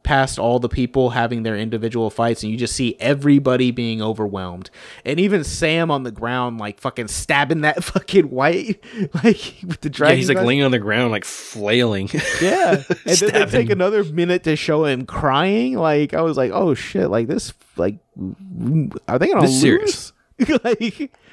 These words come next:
Speaker 1: 'cause the whole time I'm sitting there going, "Jon is not gonna make it."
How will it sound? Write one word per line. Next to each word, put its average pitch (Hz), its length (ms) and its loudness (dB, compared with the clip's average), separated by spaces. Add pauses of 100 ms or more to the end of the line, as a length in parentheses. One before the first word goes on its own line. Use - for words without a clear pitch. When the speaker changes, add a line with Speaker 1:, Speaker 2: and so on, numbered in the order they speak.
(500)
Speaker 1:
'cause 190 100 2
the 180 100 2
whole 214 140 2
time 208 260 -2
I'm 170 120 -2
sitting 180 200 -6
there 165 120 -2
going, 143 340 -2
"Jon 160 460 4
is 123 280 2
not 131 280 0
gonna 123 160 -4
make 117 320 -8
it." - 140 -14